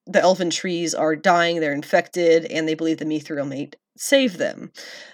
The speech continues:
Uh, honestly, to me, though, the drama between the father and son is one of the least interesting parts of the show for me, uh, but the important part here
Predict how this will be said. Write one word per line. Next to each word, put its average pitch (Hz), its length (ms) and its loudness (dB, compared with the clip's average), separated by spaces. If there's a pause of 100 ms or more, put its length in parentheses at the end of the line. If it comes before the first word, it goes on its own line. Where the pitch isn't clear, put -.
(100)
Uh, 170 460 6
honestly, 233 440 2
to 214 160 -6
me, 208 140 -2
though, 196 240 0
the 180 120 -4
drama 185 280 2
between 175 300 -6
the 170 60 -8
father 170 300 2
and 165 160 -6
son 160 320 -4
is 160 320 -4
one 160 180 -4
of 160 120 -6
the 160 240 0
least 247 400 -2
interesting 233 480 -4
parts 202 320 -2
of 180 180 -4
the 175 80 -6
show 175 300 0
for 170 140 -10
me, 165 340 -4 (400)
uh, 160 240 2
but - 160 -2
the 170 160 -4
important 175 500 -6
part - 380 0
here 226 640 0